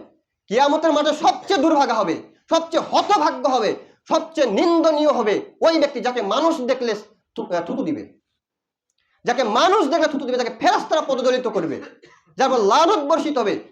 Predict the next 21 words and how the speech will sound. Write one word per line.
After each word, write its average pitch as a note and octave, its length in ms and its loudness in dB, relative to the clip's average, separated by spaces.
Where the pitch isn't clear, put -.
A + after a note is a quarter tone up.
সেই F#3 100 -2
ব্যক্তি A3+ 240 -6
কে? G3 360 -2
যেই F3+ 160 -6
ব্যক্তি F3+ 400 -6
এক D#3+ 180 -4
জায়গায় D#3+ 280 -4
যায়, E3 280 0
মানুষের D#3 440 -10
কথা D3 180 -14
শোনে, C3+ 440 -12
অন্য D#3 280 -2
জায়গায় C#3+ 260 -2
গিয়ে C#3 180 -6
কথা C3+ 180 -12
বলে। A2+ 280 -10
সাবধান E3+ 460 -2
মসজিদের F3 320 -8
মুসল্লি, D#3+ 380 -4
আপনারা D#3 320 -8
আমাদের, D#3 300 -6